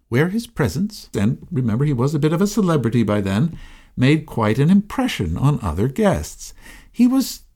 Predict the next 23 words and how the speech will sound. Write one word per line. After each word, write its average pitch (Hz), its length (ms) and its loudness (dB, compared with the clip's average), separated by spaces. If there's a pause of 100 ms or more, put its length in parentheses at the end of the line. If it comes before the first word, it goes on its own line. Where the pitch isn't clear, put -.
strangely 294 920 -4
reluctant, 180 600 -2
however, 95 480 0
to - 140 -2
make 120 260 2
his 123 240 2
oft-announced 110 840 0
voyage 123 540 2
to 165 120 0
France, 165 540 2
but 156 160 0
instead 170 480 0
he 123 100 -4
kept - 340 -8
putting 220 300 0
it 220 120 6
off, 98 500 -2
repeatedly 95 600 2
making 113 400 2
known 120 280 8
his 127 160 6
availability 110 720 4
for 120 280 0